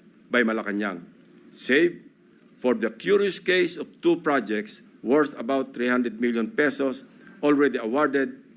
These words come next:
and ongoing construction with target completion in December twenty twenty-five. Mister President, sa buhos ng budget <clears throat> sa barangay na ito, Inaasahan natin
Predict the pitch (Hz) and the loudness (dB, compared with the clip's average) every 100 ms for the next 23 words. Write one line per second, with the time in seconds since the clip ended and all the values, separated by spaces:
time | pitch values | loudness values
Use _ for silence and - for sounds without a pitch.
0 | - 120 107 104 104 156 151 139 135 127 | -6 -4 -2 -2 2 2 4 0 -4 -6
1 | 139 110 101 98 - - - 117 113 - | -6 -6 -8 -8 -12 -18 -2 -2 -2 0
2 | 147 139 139 123 113 113 139 - 127 123 | 2 2 -2 -2 -4 -2 -2 0 -2 -2
3 | - - - 127 104 104 120 117 113 107 | -6 -18 -4 0 0 0 0 2 0 -2
4 | 107 - - 110 104 98 101 92 92 98 | -6 -20 -4 -2 -2 -4 -4 -4 -6 -6
5 | 85 - - - - - - - - - | -6 -10 -18 -20 -20 -20 -20 -20 -14 -4
6 | 117 135 - 151 143 147 139 - - - | 0 2 2 0 2 0 -2 -6 -18 -20
7 | - - 123 143 160 - 135 127 151 127 | -20 -6 -2 2 2 2 0 2 0 0
8 | 120 - - - - 113 117 131 123 135 | -2 -6 -20 -18 -6 -2 0 2 2 2
9 | 127 120 123 101 - - - - - 113 | 2 0 -4 -6 -8 -20 -20 -12 -4 0
10 | 127 113 117 113 127 160 165 160 160 | 0 -2 0 2 2 0 2 2 0